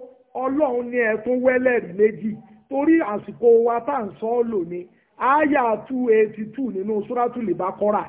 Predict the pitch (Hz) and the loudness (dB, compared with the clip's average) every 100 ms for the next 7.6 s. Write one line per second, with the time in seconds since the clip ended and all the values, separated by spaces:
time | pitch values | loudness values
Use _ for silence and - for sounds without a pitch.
0 | - _ _ - 190 180 202 196 185 190 | -14 _ _ -8 -4 -2 0 0 -4 -2
1 | 214 190 170 - _ - 269 247 247 269 | -2 -2 -4 -14 _ -2 2 4 4 2
2 | 277 269 254 254 202 175 156 196 202 202 | 4 2 0 -2 -4 -8 -10 -8 -8 -6
3 | 220 - 220 226 185 196 196 160 214 202 | -6 -6 -10 -8 -4 -2 -2 -2 0 0
4 | 196 220 226 220 233 202 160 185 202 170 | 0 0 0 2 2 2 -4 -6 -4 -6
5 | - _ _ 208 208 233 196 208 196 214 | -12 _ _ -6 0 0 0 0 0 -2
6 | 226 202 220 240 240 - - _ 175 180 | -2 0 2 2 2 -8 -20 _ -6 -4
7 | 208 208 208 240 254 220 | -2 -4 -4 -2 0 0